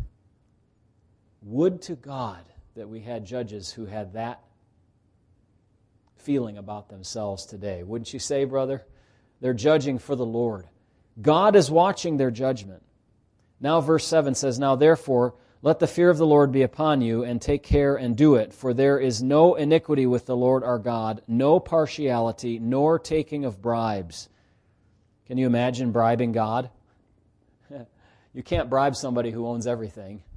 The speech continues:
Verse eight, "Moreover, in Jerusalem, for the judgment of the Lord and for controversies, Jehoshaphat appointed some of the Levites and priests and some of the chief fathers of Israel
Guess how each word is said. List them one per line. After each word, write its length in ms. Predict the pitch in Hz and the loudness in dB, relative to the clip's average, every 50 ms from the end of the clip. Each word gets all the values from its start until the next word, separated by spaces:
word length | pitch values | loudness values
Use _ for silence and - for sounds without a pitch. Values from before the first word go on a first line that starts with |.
| - _ _ _ _ _ _ _ _ _ _ _ _ _ _ _ _ _ _ _ _ _ _ _ _ | -20 _ _ _ _ _ _ _ _ _ _ _ _ _ _ _ _ _ _ _ _ _ _ _ _
Verse 300 | 107 110 123 131 117 - | -4 -2 -2 -2 -2 -2
eight, 240 | 135 139 131 127 117 | -2 0 0 0 2
"Moreover, 480 | 127 139 147 151 170 175 147 147 147 139 | 4 8 10 10 10 10 8 6 2 2
in 60 | 131 | 2
Jerusalem, 560 | 113 135 143 156 165 - - - 135 127 131 | 2 4 6 6 6 4 2 -2 -2 -2 -2
for 200 | 127 - 139 131 | -4 -4 -4 -2
the 100 | 120 120 | -2 -2
judgment 500 | 110 101 139 147 156 139 127 147 143 131 | -2 2 2 2 2 2 0 -4 -4 -4
of 160 | 131 127 110 | -4 -6 -4
the 80 | 113 120 | -2 0
Lord 320 | 120 127 131 135 139 135 | 2 4 4 6 6 4
and 200 | 131 123 120 117 | 2 0 -2 -4
for 420 | - - - 131 127 127 127 117 - - _ _ _ _ _ | -6 -6 -2 0 2 2 2 2 -2 -10 _ _ _ _ _
controversies, 800 | _ - 151 160 - - 147 120 120 120 117 110 - 127 123 113 | _ -2 -2 -2 0 -2 -4 0 0 0 0 0 -2 -6 -6 -6
Jehoshaphat 680 | 104 117 117 107 131 143 127 - 139 - - 135 123 120 | -6 -8 -6 -4 -4 -4 -4 -6 -10 -6 -2 -2 0 0
appointed 420 | 113 - - 143 143 131 123 107 | -2 -6 -4 -4 -2 -2 -2 -4
some 280 | - - 151 151 151 143 | -4 -4 -4 -2 -2 -2
of 80 | 117 | -2
the 80 | 120 120 | -2 0
Levites 480 | 123 139 143 123 131 127 120 - - | 0 0 2 2 2 0 0 -2 -6
and 120 | 120 110 - | -10 -12 -12
priests 400 | - - 156 151 143 127 - - | -8 -4 -2 -2 -2 -2 -4 -8
and 140 | 131 117 110 | -8 -10 -8
some 220 | - 147 143 143 | -8 -6 -6 -4
of 60 | 127 | -6
the 60 | 120 | -6
chief 280 | 104 - - 143 127 - | -8 -8 -8 -8 -8 -8
fathers 440 | - - 135 131 131 127 127 110 107 | -8 -8 -6 -4 -2 -4 -4 -6 -6
of 120 | 120 110 | -4 -2
Israel 500 | 139 165 139 120 117 110 107 110 110 - | 0 0 0 -4 -6 -4 -4 -4 -4 -6